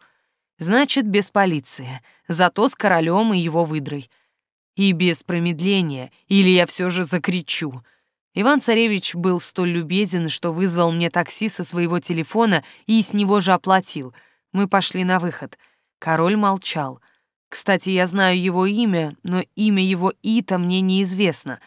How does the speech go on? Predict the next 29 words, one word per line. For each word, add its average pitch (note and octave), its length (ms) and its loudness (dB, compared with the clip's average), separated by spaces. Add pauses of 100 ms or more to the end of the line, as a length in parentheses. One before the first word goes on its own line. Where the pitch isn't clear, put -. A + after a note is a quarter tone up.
(400)
Может, F3 340 0
у F3+ 40 -2
него, F3 320 0
как E3+ 260 -2
у E3 140 -4
деревенских, E3+ 840 -2 (200)
одно G3 300 2
имя G3+ 280 2
на F#3 100 2
двоих, F#3 480 2 (380)
а G3 100 0
может F#3+ 360 -2
и G3 40 0
нет. C#3+ 340 -6 (580)
У F#3 220 2
замковых G3+ 600 0
обитателей G#3+ 760 0 (260)
было G#3+ 300 2
по-разному, C#3+ 800 2 (300)
а D#3 300 4
заодно E3 500 2
неплохо F#3+ 440 0
бы F3 140 0
понять, F3 460 -2 (160)
кто B3+ 340 2
это, C#3 220 -4
выдра F#3+ 560 2 (300)
или G3 180 2
выдр. F#3 420 -2